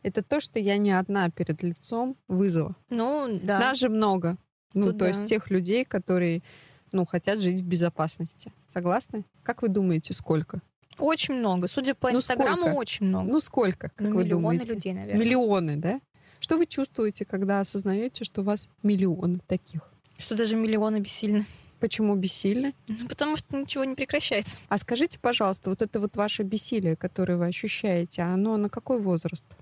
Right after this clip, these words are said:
Speaker 1: Ну, какой возраст вы сейчас чувствуете?
Speaker 2: Бессилие?
Speaker 1: Да, бессилие.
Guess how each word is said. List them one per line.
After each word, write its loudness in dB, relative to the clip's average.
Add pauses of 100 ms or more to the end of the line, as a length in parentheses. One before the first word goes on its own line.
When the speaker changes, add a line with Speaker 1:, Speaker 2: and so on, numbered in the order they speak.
(120)
Speaker 1:
Ну, 0
какой -2
возраст -2
вы 0
сейчас -8
чувствуете? -8 (180)
Speaker 2:
Бессилие? 0 (220)
Speaker 1:
Да, 2
бессилие. -2